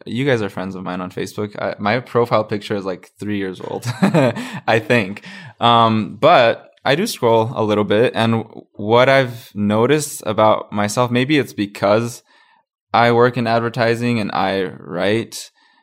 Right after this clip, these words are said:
um, ads, you know, and run them through Josiah. And usually we try to be short and sweet. But I've noticed that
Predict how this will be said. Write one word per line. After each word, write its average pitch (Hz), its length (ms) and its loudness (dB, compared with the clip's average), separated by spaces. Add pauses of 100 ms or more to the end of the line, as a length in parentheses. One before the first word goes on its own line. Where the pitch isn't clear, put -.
(140)
um, 104 300 0
ads, 110 560 0 (120)
you 104 140 -4
know, 95 180 -4
and 95 300 -10
run 107 200 -2
them 104 120 -2
through 104 180 -6
Josiah. 110 320 -4
And 107 80 -2
usually 135 260 0
we 117 120 0
try 110 220 -2
to 104 80 -2
be 98 380 -4 (240)
short - 320 -4
and 95 120 -8
sweet. - 600 -6 (640)
But 107 260 2
I've 113 220 2
noticed 120 520 2
that 101 340 0